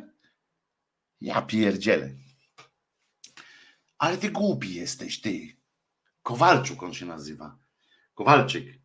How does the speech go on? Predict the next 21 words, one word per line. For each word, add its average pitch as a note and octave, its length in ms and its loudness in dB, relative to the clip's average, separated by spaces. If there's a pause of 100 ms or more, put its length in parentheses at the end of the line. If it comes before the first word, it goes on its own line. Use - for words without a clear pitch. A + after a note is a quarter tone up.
(220)
Kowal-, B2+ 540 4
Kowalczuk. - 600 -2 (840)
Profesor C3+ 440 2
doktor. - 480 -2 (320)
Hm. C3+ 380 -4 (340)
Habilitowany, B2+ 880 6
ksiądz. - 560 2 (1500)
I B2 160 4
on G3+ 380 8
mówi, D#3+ 580 2 (800)
że D#3 480 10
w A2 80 -8
bajkach F#3+ 500 10
dla D3 160 10
dzieci, F3 400 8
w C#3 80 -2
starych, F#3 400 10
dobrych D#3 380 8
bajkach C#3 460 8
dla A#2+ 140 6
dzieci D#3+ 560 6